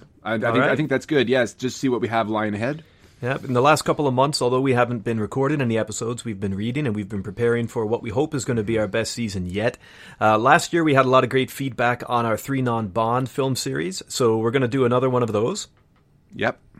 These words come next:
Speaker 2: That's where we, uh, we each select a film that is kinda connected to the world of Bond, either through some production links, some narrative point, some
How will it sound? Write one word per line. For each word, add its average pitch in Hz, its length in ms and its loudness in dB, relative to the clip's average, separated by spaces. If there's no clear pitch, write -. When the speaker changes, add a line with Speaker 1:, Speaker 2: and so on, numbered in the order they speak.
Speaker 2:
That's 110 200 -6
where 120 180 4
we, 113 380 0
uh, 107 80 4
we 110 100 -4
each - 240 -6
select 120 460 0
a 113 80 -8
film 120 480 0
that 113 180 0
is 110 180 -2
kinda 269 320 -6
connected 117 500 -4
to 117 60 -10
the 110 80 -4
world 113 220 0
of 92 100 -8
Bond, 131 320 0
either 107 280 0
through 113 400 -6
some 104 180 -8
production 107 480 -8
links, 110 360 -6
some 101 200 -4
narrative 107 500 -2
point, 107 360 -4
some 104 180 -4